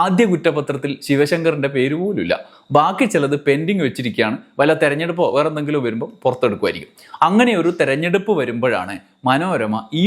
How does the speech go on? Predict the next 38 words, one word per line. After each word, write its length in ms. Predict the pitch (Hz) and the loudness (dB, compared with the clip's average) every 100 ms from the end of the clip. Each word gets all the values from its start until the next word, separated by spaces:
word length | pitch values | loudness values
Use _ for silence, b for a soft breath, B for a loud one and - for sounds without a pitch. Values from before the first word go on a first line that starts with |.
| 226 | 4
ഡിയുടെ 200 | 214 151 131 | 2 2 0
വെബ്സൈറ്റിൽ 440 | - 143 131 131 113 | 0 -2 -2 -4 -2
കയറി 240 | 110 110 b b - | 0 -2 b b -4
ഒരു 100 | 127 120 | -2 0
സമൻസ് 340 | 113 131 160 120 | 0 0 -2 -4
എടുത്ത് 200 | 104 107 | -2 -4
പ്രയോഗിച്ചത്. 480 | 95 95 104 101 82 - B B B 196 | -2 0 0 -4 -10 -12 B B B 2
ഇനി 100 | 190 175 | 4 4
പത്രക്കാരൻ 480 | 160 196 208 202 190 | 2 2 2 2 2
കണ്ടില്ലല്ലോ 400 | 151 165 180 180 175 | 2 0 0 0 0
എന്ന് 100 | 156 | -2
വെച്ച് 200 | 135 160 - 127 | -2 -4 0 0
ആവശ്യമുള്ള 400 | 151 175 185 147 | 2 0 0 0
ഒരു 80 | 147 147 | 0 -4
സ്ക്രീൻഷോട്ട് 500 | - 143 147 175 175 | -2 -2 0 0 0
എടുത്ത് 160 | 147 156 135 | -4 -2 0
നല്ല 120 | 143 151 | 0 0
മലയാളത്തിൽ 400 | 135 139 143 147 | 0 -2 -2 -2
എഴുതി 180 | 123 143 139 | -2 -2 -4
കൊടുത്തത് 340 | 123 131 123 139 | -4 -2 0 0
റിപ്പോർട്ടറുടെ 440 | - 147 147 143 139 | 0 0 0 -2 0
പേരും 260 | 127 127 147 | 0 0 0
വെച്ച് 140 | 135 123 | -2 -2
അച്ചടിച്ചതാണോ 640 | - 151 147 160 120 123 123 131 | -2 -4 0 2 2 0 -6 -6
എന്ന് 120 | 123 127 | -2 -2
സംശയിക്കുന്ന, 540 | 113 147 131 127 120 - B B | 0 0 -2 -2 -6 -6 B B
അങ്ങനെ 180 | 147 156 123 | 0 2 2
വാദിക്കുന്ന 420 | 123 127 127 107 | 0 -2 -4 -2
ആളുകളും 260 | 104 107 - 117 | 0 -2 -2 -2
ഒരു 100 | 113 113 | 2 2
ഭാഗത്തുണ്ട്. 380 | 101 98 90 - 127 | 0 -4 -12 -8 -2
നമ്മൾ 180 | 147 151 | 0 0
അങ്ങനെ 180 | 131 117 | 0 0
വാദിക്കുന്നില്ല 400 | 107 113 101 90 | -2 -4 -6 -6
കേട്ടോ. 120 | 90 107 | -4 -4
നമ്മളിത് 280 | 123 123 135 B B - | 0 0 0 B B 0
കടുത്ത 340 | 147 139 - - - - - - | 2 2 2 0 0 -6 -6 0
ധാർമ്മിക 440 | 139 156 175 170 | 4 4 2 2